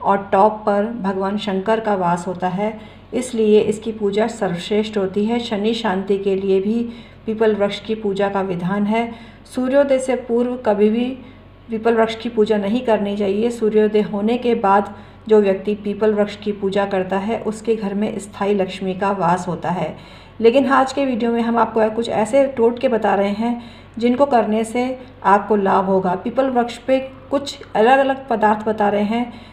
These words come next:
जिनको अर्पित करने से पीपल वृक्ष की कृपा आप पर बनेगी और तमाम पितृदोष और भूत प्रेत संबंधी बाधाएं भी समाप्त हो जाती हैं। तो आज का वीडियो बहुत ख़ास है। Hi everyone, my name is Doctor Uma Shri।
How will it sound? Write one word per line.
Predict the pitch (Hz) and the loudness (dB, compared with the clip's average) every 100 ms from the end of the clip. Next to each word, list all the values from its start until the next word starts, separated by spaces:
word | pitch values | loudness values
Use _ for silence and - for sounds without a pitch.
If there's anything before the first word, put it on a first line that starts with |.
| - | -12
जिनको | 202 233 247 269 | -2 0 4 4
अर्पित | - 226 262 277 | 4 2 0 -2
करने | 226 202 196 208 | 0 0 0 -2
से | 247 | -2
पीपल | 254 226 220 220 | -4 -4 0 2
वृक्ष | 202 208 - | 2 -2 -4
की | 226 | -4
कृपा | 214 202 202 | -2 -2 0
आप | 190 - 185 185 | 0 0 -2 -2
पर | 208 208 - - - | -4 -4 -8 -16 -8
बनेगी | 185 196 214 233 269 | -2 2 2 0 -2
और | - 214 | 0 -2
तमाम | 214 208 220 240 | 0 0 2 0
पितृदोष | 233 220 247 208 208 220 226 - - - - - - | -2 -2 -2 4 6 6 4 -6 -16 -20 -20 -20 -2
और | 208 214 | 2 2
भूत | 185 262 269 - | 2 0 0 0
प्रेत | 220 226 226 | 2 2 0
संबंधी | 214 202 202 214 | -4 -2 -2 0
बाधाएं | 202 175 175 196 208 | 2 0 0 0 0
भी | |
समाप्त | 226 196 175 170 190 | -2 -2 -2 -4 -4
हो | |
जाती | 175 165 170 | -4 -4 -4
हैं। | 175 190 190 | -4 -4 -4
तो | 196 | -2
आज | - 208 208 - - - - | 0 -2 -2 -10 -20 -10 -4
का | |
वीडियो | 190 185 185 | 0 0 -2
बहुत | 185 185 190 | -2 -2 -4
ख़ास | - 156 143 151 | -4 -4 -4 -6
है। | - - - - - - - - | -12 -14 -20 -20 -20 -20 -10 0
Hi | 226 247 214 | 2 4 4
everyone, | 202 190 196 196 | 2 2 0 -2
my | 185 | 0
name | 185 185 190 | 0 0 -2
is | 185 | -4
Doctor | - 190 | -4 -4
Uma | 180 180 180 196 | -6 -6 -4 -2
Shri। | 208 226 233 233 | -2 -4 -4 -4